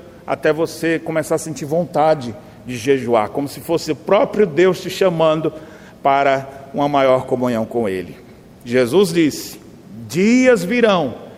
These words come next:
em que o noivo será tira-, será tirado. Nesses dias hão de jejuar." Nós vivemos esses dias.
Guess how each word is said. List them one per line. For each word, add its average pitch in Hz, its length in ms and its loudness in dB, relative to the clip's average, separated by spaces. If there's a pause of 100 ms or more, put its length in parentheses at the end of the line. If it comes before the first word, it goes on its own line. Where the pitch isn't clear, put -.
(200)
em 143 120 -2
que 143 140 -4
o 143 40 0
noivo 139 260 2
será 127 320 2
tira-, 113 340 -2
será 123 300 2
tirado. 104 400 0
Nesses 214 440 2
dias 151 360 0
hão 139 120 2
de 120 140 -2
jejuar." 117 480 0 (1300)
Nós 131 200 2
vivemos 135 380 2
esses 104 320 -6
dias. - 480 -12